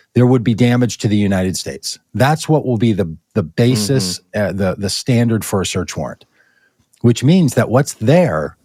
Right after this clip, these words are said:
Speaker 1: is something that people in the F B I and people around the national security system believe would put the United States in jeopardy. So once again, all the people that say things like, "Oh, Donald Trump's, you know, privacy rights are being violated,"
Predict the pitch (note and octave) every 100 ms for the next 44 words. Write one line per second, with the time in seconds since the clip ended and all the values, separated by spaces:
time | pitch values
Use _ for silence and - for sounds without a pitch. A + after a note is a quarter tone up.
0 | _ _ - B2+ A2 - C#3 D3 - E3
1 | D3 - C3 A#2+ G#2 - A2+ A#2 A#2+ -
2 | D3 F#2+ F2 A#2 A#2 E2 G#2+ F#2 G2 F#2
3 | G2 G2+ G#2 F2+ G2 F#2+ F#2 G#2 G2+ -
4 | G2+ - A#2+ B2 A2 - F2 - E2+ F2+
5 | - - _ - B2 A#2+ A2+ A2+ - -
6 | A#2 A#2+ - C#3 - D3 C#3 C3+ A#2+ A#2
7 | A2+ - - G#2 G2+ - - - A2 F#2+
8 | E2 F#2 - - C#2+ C#2+ _ _ _ -
9 | - A#2+ F3 F3+ D3+ C#3+ G#2+ A2 C3+ D3
10 | C#3+ D3 B2+ A#2+ B2+ A2+ - A2+ G#2 G#2
11 | F#2+ A2 G2 G#2 A2+ A#2 - - B2 B2+
12 | - - - G#2+ G2+ G2+ G#2+ A2 A2+ A2
13 | - A#2+ A#2+ A#2 A#2+ G2+ G2 F#2 A2+ G2
14 | F#2+ G2 F#2+ F#2+ F#2 E2+